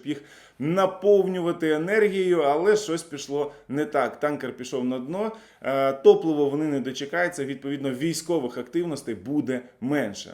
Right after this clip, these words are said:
В рази менше, тому що там порядка п'яти тисяч тонн топлива, це насправді дуже-дуже серйозна цифра. Та ок, Служба безпеки відправила танкер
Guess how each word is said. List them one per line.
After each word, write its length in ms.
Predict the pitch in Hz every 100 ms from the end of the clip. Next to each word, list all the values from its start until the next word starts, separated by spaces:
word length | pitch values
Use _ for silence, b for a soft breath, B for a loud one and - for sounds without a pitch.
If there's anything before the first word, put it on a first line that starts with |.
| 87
В 40 |
рази 280 | 123 151 170
менше, 380 | 143 180 196 143
тому 200 | 127 135
що 240 | 127 127
там 260 | 120 117 107
порядка 400 | 120 123 123 117
п'яти 300 | 127 120 127
тисяч 360 | 123 120 113 -
тонн 260 | 127 113
топлива, 400 | 160 160 139 117
це 220 | - 139
насправді 540 | 135 107 - 131 117 117 B B
дуже-дуже 760 | 113 170 190 147 123 151 139 135
серйозна 520 | 135 139 139 131 127
цифра. 360 | 117 101 -
Та 160 | 95 127
ок, 240 | 190 185
Служба 360 | - 131 127 110
безпеки 440 | 101 - 160 160
відправила 640 | 98 135 - 123 127 117 110
танкер 440 | 107 101 98 104